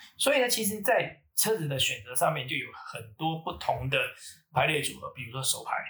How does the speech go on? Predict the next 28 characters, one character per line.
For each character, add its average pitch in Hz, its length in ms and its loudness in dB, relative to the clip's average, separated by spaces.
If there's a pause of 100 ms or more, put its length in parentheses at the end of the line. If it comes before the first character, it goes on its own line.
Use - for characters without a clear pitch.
(600)
手 123 160 4
排 127 140 4
车， 143 420 0 (500)
手 - 140 -2
排 147 100 6
车 190 160 4
价 185 240 2
格 131 120 -2 (160)
会 147 180 -4
高 143 240 2
于 - 300 -12 (320)
所 127 160 2
谓 123 60 -2
的 120 220 -10 (120)
Tektronix 131 540 0
的 117 220 -12
价 - 300 -2
格， 151 80 -18 (800)
然 - 100 8
后 - 320 4 (160)
P 254 140 4
D 294 120 2
K 277 140 4
价 226 160 6
格 160 80 0
又 190 160 0
高 180 220 4
于 151 40 0